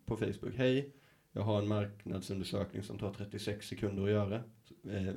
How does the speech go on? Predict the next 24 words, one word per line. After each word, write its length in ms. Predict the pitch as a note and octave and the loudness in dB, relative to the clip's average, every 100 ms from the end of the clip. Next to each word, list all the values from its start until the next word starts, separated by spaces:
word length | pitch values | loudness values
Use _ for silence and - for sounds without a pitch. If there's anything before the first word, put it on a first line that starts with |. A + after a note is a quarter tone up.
| - | -4
vänligen 380 | - A2+ G2+ G2 | 0 2 2 0
hjälp 240 | G2 - - | 0 -2 -4
mig 120 | G2+ | -4
med 120 | F2 | -2
det. 100 | F2+ - - _ _ _ _ - | -4 -8 -18 _ _ _ _ -4
Eller 160 | G2+ | -2
vill 160 | G2+ G2 | 0 4
du 100 | G2 | 4
hjälpa 220 | F#2+ - | 4 0
mig 140 | G2 | -2
med 100 | F#2+ | 0
det? 140 | F#2 F#2 | 0 -2
Bara 200 | - G2+ G2 | 0 -2 -2
klicka 320 | G#2 - F#2+ | -6 -4 -2
här. 220 | F#2+ G#2+ - _ _ _ | -2 -4 -14 _ _ _
Slash 260 | - - F2 - | -8 -4 -4 -2
Henning. 360 | F#2 E2+ - - | -2 -4 -6 -2
Jag 80 | |
hoppas 240 | F#2+ - - | -2 -2 -6
du 60 | - | -6
får 100 | - | -6
en 60 | |
trevlig 260 | - - - | -4 -6 -6
kväll." 180 | E3+ | -6